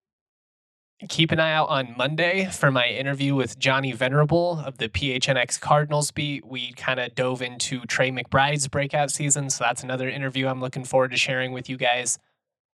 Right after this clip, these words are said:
All kinds of C S U content coming your way. We've got recruiting content to dive into. I mean, we never sleep. We never sleep here <laughs> at D N V R Rams. Real quick, before we get to that interview with Tom Moser,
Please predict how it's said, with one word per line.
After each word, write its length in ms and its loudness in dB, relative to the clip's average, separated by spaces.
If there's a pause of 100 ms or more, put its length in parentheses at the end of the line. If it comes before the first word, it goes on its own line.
(120)
All 120 6
kinds 300 0
of 60 4
C 120 -2
S 140 0
U 80 -10
content 480 -2
coming 220 -12
your 160 -6
way. 420 -2
We've 100 -10
got 300 0
recruiting 400 -2
content 520 -2
to 40 -12
dive 300 0
into. 360 -6
I 60 -2
mean, 220 -10 (320)
we 100 -4
never 240 4
sleep. 380 0
We 40 -10
never 220 -4
sleep 320 -6
here 440 -6 (280)
<laughs> 180 -20
at 280 0
D 120 0
N 120 -8
V 80 -6
R 160 2
Rams. 420 -4 (680)
Real 180 6
quick, 340 0
before 220 0
we 100 2
get 140 -2
to 80 0
that 180 4
interview 320 -4
with 140 2
Tom 380 -2
Moser, 540 0